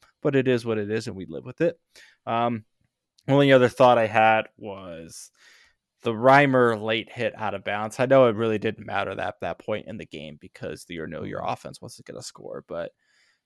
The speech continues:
Speaker 1: Reimer being a veteran guy, like, you gotta know. I mean, DeVito was, what,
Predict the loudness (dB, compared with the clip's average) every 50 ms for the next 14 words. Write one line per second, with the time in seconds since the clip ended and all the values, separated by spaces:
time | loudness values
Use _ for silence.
0 | _ _ -16 -14 -12 -8 -2 4 8 10 10 10 10 8 6 4 4 4 2 2
1 | 4 2 2 2 0 0 0 -2 -6 -12 -10 -8 -6 -4 -4 -4 -4 -6 -8 -8
2 | -8 -10 -10 -14 _ _ _ _ _ _ _ -10 -4 -2 -2 0 2 4 4 4
3 | 2 0 -4 -10 -12 -10 -10 -8 -8 -8 -8 -10 -12 -14 _ _ _ _ _ _
4 | _ _ _ -6 -4 -2 0 0 0 0 -4 _ _ _ -4 -2 0 2 4 4
5 | 4 4 2 0 -2 -6 -8 -10 -12 -10 -6 -4 -4 -4 -6